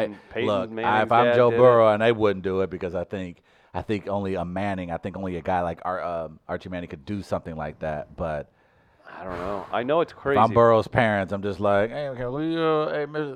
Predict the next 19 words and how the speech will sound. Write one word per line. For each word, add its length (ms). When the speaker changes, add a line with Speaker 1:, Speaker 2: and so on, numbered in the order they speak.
Speaker 1:
M-, 160
Mister 220
Manning, 320
can 140
we 80
find 260
a 20
way 160
to 80
get 160
our 160
kid 380
to 320
Speaker 2:
John 240
Elway 360
had 180
base-, 100
Speaker 1:
another 300
city?" 340